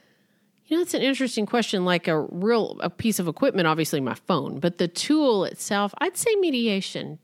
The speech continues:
sitting and listening to all sides, that's the lawyer in me, figuring out how everybody can come to the table and, and get something out of the deal, whatever the deal is.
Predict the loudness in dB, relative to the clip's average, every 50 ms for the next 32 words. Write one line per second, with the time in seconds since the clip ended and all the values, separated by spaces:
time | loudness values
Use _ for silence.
0 | -16 -14 -10 -6 -4 -2 -2 0 0 -2 0 0 -2 0 0 -2 -2 -4 -4 -4
1 | -4 -2 -2 -2 -2 -2 -2 -2 -2 -4 -4 -4 -2 -2 -2 -4 -4 -6 -6 -6
2 | -6 -6 -4 -4 -2 0 0 0 -2 -2 -2 -4 -4 -4 -6 -6 -6 -6 -6 -8
3 | -8 -10 -14 _ _ _ _ _ _ _ _ _ _ _ _ _ _ _ _ _
4 | _ _ -8 -2 -2 0 0 2 2 2 2 2 2 0 0 0 0 0 2 2
5 | 2 0 -2 -2 -2 -2 -2 -2 -4 -4 -6 -6 -6 -6 -6 -4 -4 -4 -4 -6
6 | -6 -8 -6 -6 -6 -4 -4 -6 -4 -4 -4 -4 -4 -4 -6 -10 _ _ _ -4
7 | -2 -2 0 0 -2 -2 -4 -6 -8 -12 _ _ -20 _ _ _ _ _ -16 -10
8 | -4 -2 -2 -2 -2 -4 -4 -2 0 0 0 0 -2 -2 -2 0 0 -2 -2 -4
9 | -4 -4 -4 -4 -2 -2 -2 -2 -2 -2 -2 -2 -4 -4 -4 -6 -6 -8 -8 -8
10 | -6 -6 -6 -6 -8 -8 -10 -10 -10 -12 -14